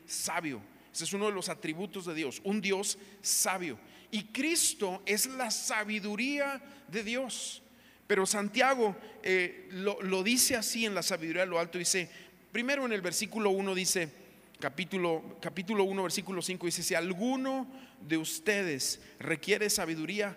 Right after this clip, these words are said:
pídasela a Dios". Y mi pregunta para ti es, ¿cuántos de nosotros necesitamos sabiduría? Aquí está el primero. Híjole, hermano, cuando hablamos de, del que necesita sabiduría,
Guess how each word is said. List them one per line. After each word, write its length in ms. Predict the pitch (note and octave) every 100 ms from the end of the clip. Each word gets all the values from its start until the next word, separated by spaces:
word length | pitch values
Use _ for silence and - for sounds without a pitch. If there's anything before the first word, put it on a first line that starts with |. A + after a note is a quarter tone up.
| - - - - -
pídasela 680 | A#3+ A#3 G#3+ F#3+ - D#3 C#3
a 20 |
Dios". 240 | B2+ E3
Y 40 | A3
mi 80 | A#3+
pregunta 480 | A3+ A#3 D4 D#4+
para 200 | C4 A3+
ti 140 | - A3
es, 140 | A#3
¿cuántos 480 | - A#3+ B3+ C4+ C#4
de 100 | A#3
nosotros 460 | G3 E3+ G3 G3+ G#3+
necesitamos 580 | F3 D#3 D3 E3+ E3+ F3
sabiduría? 400 | C#3+ C3 A#2+ - -
Aquí 100 | -
está 140 | -
el 60 | C#3+
primero. 300 | C3+ A2+ A2+ - - - - - - -
Híjole, 480 | - - - A#2 F#2
hermano, 300 | C2+ G#2+ F3
cuando 240 | E3+ E3+
hablamos 640 | F3 G#3+ C4 F4 E4+ - - - - - - - - - - - - - -
de, 460 | - F#3+ G#3 - - -
del 420 | G3 A3 G#3+ G#3
que 140 | A3
necesita 640 | G#3 G#3 G#3 F#3+ D4 - D#4+
sabiduría, 760 | C#4+ A3 F#3+ G#3+ B3 F#3 F3+